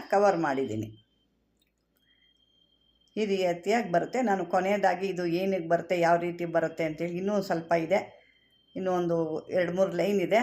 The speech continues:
ಅದನ್ನು ಕೂಡ ನಾನು ಕವರ್ ಮಾಡ್ತೀನಿ ನಿಮಗೆ. ಇದನ್ನೆಲ್ಲ ನೀವು ಹೇಳಿದ್ನಲ್ಲ, ಮೊದಲೇ ಹೇಳಿದ್ನಲ್ಲ, ಅಥವಾ ಒಂದು, ಆ, ಬೇವಿನ ಸೊಪ್ಪು ಇಡ್ಕೊ-, ಯಾಕೆ ಅದು ಭೂತ ಪ್ರೇತಗಳಿಗೆಲ್ಲ ನಾನು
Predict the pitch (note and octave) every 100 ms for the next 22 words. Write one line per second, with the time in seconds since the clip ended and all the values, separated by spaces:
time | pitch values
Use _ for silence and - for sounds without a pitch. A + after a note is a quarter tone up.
0 | A#3 - F#3+ G3 F#3+ A3+ F#3 F3 F3 F3
1 | E3+ D#3+ F3 F3 D3+ D3 D3+ F#4+ - -
2 | - _ - - _ _ _ _ _ _
3 | _ _ _ _ _ _ _ _ _ _
4 | _ _ _ _ _ _ G3+ G3+ A3+ G#3
5 | A3 B3+ G3 F3 G3 - _ _ _ _
6 | _ _ _ _ _ _ _ _ _ _
7 | _ - G#3+ G#3+ F3+ F3+ G3+ A3+ F#3+ F#3+
8 | G#3 F#3+ F3 F3+ F#3 F#3+ E3+ - F#3 F3
9 | E3+ E3 D3 - _ _ _ _ _ _
10 | E3+ E3 D#3 C#3+ D3+ F#3+ A3 A#3 A3 F3+
11 | F3 D#3+ F3+ F3+ G#3 G3 G#3 F3 A3 A3+
12 | G#3+ F#3+ G3+ G#3 G3 F#3+ F3+ F#3 A#3 A3+
13 | F3+